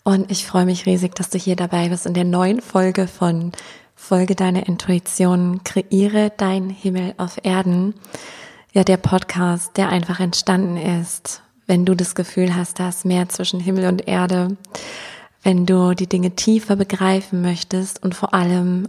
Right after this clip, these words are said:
ein glückliches und erfülltes Leben leben möchtest, sprich dein Himmel auf Erden erschaffen möchtest. Und wie immer spreche ich heute wieder über ein Thema, was mich gerade selbst bewegt,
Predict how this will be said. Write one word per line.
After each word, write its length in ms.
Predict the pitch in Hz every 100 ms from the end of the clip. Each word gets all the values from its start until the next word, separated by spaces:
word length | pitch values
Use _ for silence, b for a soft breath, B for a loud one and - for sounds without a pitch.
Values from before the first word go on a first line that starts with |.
| -
ein 480 | 190 175 175 175 180 B B B -
glückliches 720 | 175 185 196 185 190 185 -
und 140 | 185
erfülltes 560 | 180 180 190 185 180 -
Leben 460 | 180 180 180 175 175 b b b -
leben 380 | 185 190 190 170
möchtest, 400 | 170 - 180 -
sprich 420 | - 185 185 - B B _
dein 320 | - 180 185
Himmel 440 | 175 180 175 175 180
auf 260 | 180 - -
Erden 300 | 180 180 180
erschaffen 580 | 180 170 - 170 175
möchtest. 680 | 165 151 - 175 170 - - - B B B B B B - _
Und 600 | 196 185 185 185 185 - -
wie 260 | 180 185 190 -
immer 680 | 233 254 180 180 233 269 277
spreche 340 | - - 185
ich 160 | 185 -
heute 160 | 185
wieder 380 | 190 185 185 190
über 140 | 180
ein 180 | 180 175
Thema, 420 | - 190 190 185
was 180 | 185 180
mich 180 | 185 175
gerade 300 | 190 180 180
selbst 640 | 180 185 196 214 - -
bewegt, 720 | 185 180 185 190 285 - -